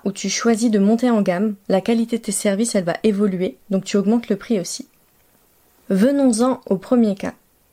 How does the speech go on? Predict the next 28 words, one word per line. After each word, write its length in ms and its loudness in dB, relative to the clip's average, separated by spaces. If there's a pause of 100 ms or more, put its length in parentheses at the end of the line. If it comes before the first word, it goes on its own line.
(440)
Si 180 -2
tu 140 -2
gardes 260 2
exactement 640 0
les 140 2
mêmes 180 2
prestations, 880 -2
les 140 4
mêmes 160 2
formules. 420 -4 (960)
Bon, 160 2
déjà, 360 2
ce 200 -2
cas-là, 320 0
j'aimerais 320 -2
quand 140 -4
même 180 2
un 80 0
peu 160 -2
le, 220 0
le 180 2
nuancer 580 2
parce 240 -6
que, 160 -4
quoi 220 -2
qu'il 180 -2
en 80 0
soit, 320 -4